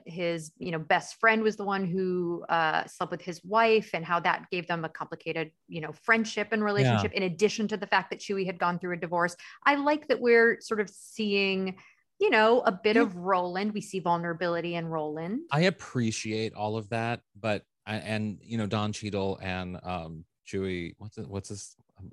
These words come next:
Speaker 2: I'm blanking on the
Speaker 1: Cheech
Speaker 2: actor.
Speaker 1: Marin.
Speaker 2: Cheech Marin, thank you. Cheech Marin,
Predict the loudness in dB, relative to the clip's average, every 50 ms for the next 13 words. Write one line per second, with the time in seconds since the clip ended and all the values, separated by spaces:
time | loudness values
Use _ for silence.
0 | -12 -10 -10 -8 -6 -8 -8 -8 -8 -8 -6 -4 -2 -2 -4 -4 -4 -2 0 2
1 | 2 2 0 -2 -4 -8 -8 _ -8 -6 -4 -2 -2 -2 -2 -2 -4 -4 -6 -6
2 | -6 -6 -8 -8 -8 _ _ _ _ _ _ _ _ -6 -4 -4 -4 -4 -4 -4
3 | -2 -2 0 0 0 -2 -2 -4 -4 -6 -8